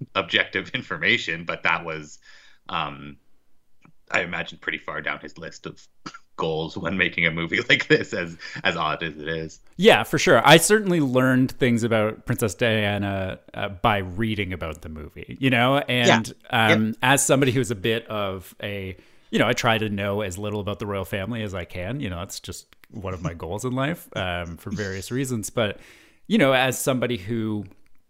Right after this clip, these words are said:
Speaker 2: um, you know, was a child in the nineteen nineties, like, you're aware of Princess Diana's death and how big of a deal she, she was as a human being while she was alive, right? And, um,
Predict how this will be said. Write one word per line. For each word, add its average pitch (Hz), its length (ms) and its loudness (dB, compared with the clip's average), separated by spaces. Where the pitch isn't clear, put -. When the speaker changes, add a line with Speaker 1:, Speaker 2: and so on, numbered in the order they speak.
Speaker 2:
um, 90 560 -6
you 98 100 -2
know, 98 80 -2
was 110 160 -4
a 92 40 -8
child 98 440 -4
in 90 100 -6
the 90 60 -10
nineteen 87 400 -8
nineties, 90 440 -8
like, 92 180 -10
you're 95 120 -6
aware 95 540 -2
of 87 420 -6
Princess 104 320 -6
Diana's 87 380 -6
death 87 300 -6
and 87 120 -12
how 82 120 -12
big 82 200 -14
of 80 80 -18
a 80 40 -16
deal 104 200 -8
she, 85 320 -10
she - 120 -8
was 85 220 -10
as 85 100 -16
a 87 40 -16
human 87 280 -14
being 98 240 -10
while 85 120 -10
she 101 140 -12
was 92 140 -14
alive, 101 420 -6
right? 117 260 -6
And, 107 600 0
um, 90 760 -4